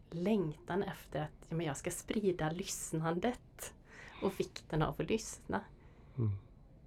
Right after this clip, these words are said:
Speaker 1: Men att då mäta i, ja, men tänk, tänk den dagen när jag dör.
Speaker 2: Mm.
Speaker 1: Vet ju inte hur långt det,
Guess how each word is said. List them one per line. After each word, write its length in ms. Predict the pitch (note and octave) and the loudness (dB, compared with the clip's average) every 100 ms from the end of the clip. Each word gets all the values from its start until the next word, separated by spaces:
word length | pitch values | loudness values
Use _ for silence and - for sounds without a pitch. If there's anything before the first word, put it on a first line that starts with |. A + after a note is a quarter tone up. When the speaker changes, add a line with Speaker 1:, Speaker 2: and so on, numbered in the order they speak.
| - - - - - - - - - - - | -20 -20 -20 -20 -20 -20 -20 -20 -20 -20 -2
Speaker 1:
Men 440 | F3 G3+ G3+ F#3+ - - - - | 4 6 6 4 -2 -16 -18 -6
att 180 | G#3+ - | -4 2
då 120 | G#3+ | 4
mäta 600 | A3+ B3 A3 D3+ - G3+ F3+ | 4 4 2 -2 -4 0 0
i, 180 | C#3+ | 0
ja, 60 | F3 | 0
men 140 | G#3+ G#3+ | 0 -2
tänk, 640 | - B3+ A3+ G#3 - - - - - - - - - - - - - | -2 0 0 -2 -12 -18 -18 -20 -20 -20 -20 -20 -20 -20 -20 -16 0
tänk 340 | A#3+ C4 - | 2 4 2
den 160 | F#3+ F3 | 0 2
dagen 440 | E3+ D#3+ D#3 D3+ - - - - - - - - - - - | 0 0 0 -4 -8 -16 -18 -20 -20 -20 -20 -20 -20 -20 -8
när 140 | F#3 D#3 | -2 0
jag 180 | C3 - | 0 -2
dör. 460 | C3+ D3+ - - - - - - - - - - - - - - - | -2 -2 -2 -4 -12 -20 -20 -20 -20 -20 -20 -20 -20 -20 -20 -20 -2
Speaker 2:
Mm. 100 | B2 | 4
Speaker 1:
Vet 200 | A2 G2 | 6 6
ju 40 | G3 | 0
inte 140 | - | 0
hur 200 | D3+ D#3+ | 2 2
långt 280 | F3 D3+ D#3 - - | 2 0 -2 -8 -4
det, 300 | D#3+ C3+ F#3 | -2 -2 -4